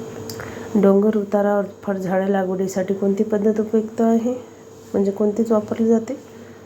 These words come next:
तर कंटोरी पद्धत उपयुक्त आहे, ते डोंगर उतारावर लागवडीसाठी. खालीलपैकी कोणत्या फळझाडात वर्षभर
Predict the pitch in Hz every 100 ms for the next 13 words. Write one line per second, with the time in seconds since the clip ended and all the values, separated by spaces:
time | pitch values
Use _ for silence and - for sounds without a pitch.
0 | - - - 233 247 233 202 185 190 180
1 | 180 165 165 214 269 - - - - -
2 | 208 196 185 - 170 170 220 240 226 202
3 | 185 175 175 170 160 185 277 - 202 175
4 | 160 160 - 165 170 - - - - -
5 | - - - - - 196 214 214 220 214
6 | 214 202 208 214 214 202 202 202 196 196
7 | 196 196 - 208 214